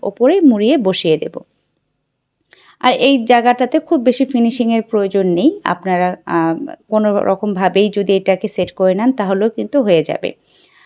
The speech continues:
আচ্ছা, এই যে কাপড়টাকে আমি মুড়িয়ে সে-, আহ, সেলাই করে নিলাম, এবার এই যে বক্রমের যে অংশটাকে, এটাকে ভাঁজ করে নেব সমানভাবে,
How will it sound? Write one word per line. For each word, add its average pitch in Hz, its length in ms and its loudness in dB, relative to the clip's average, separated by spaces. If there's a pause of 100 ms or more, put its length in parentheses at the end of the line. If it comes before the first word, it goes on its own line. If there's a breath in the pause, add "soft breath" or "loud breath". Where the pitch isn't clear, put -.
(140 soft breath)
আচ্ছা, 190 280 -4 (100)
এই 254 160 4
যে 294 160 2
কাপড়টাকে 254 520 -2
আমি 254 160 2
মুড়িয়ে 233 320 4
সে-, - 280 -6 (100)
আহ, 190 160 0
সেলাই 214 320 0
করে 220 200 0
নিলাম, 214 420 -2
এবার 208 260 0
এই 247 280 0
যে 262 120 0
বক্রমের 208 540 -2
যে 208 140 0
অংশটাকে, 190 560 -2
এটাকে 202 320 -4
ভাঁজ 185 320 -6
করে 214 180 -2
নেব 208 240 -4
সমানভাবে, 226 760 -2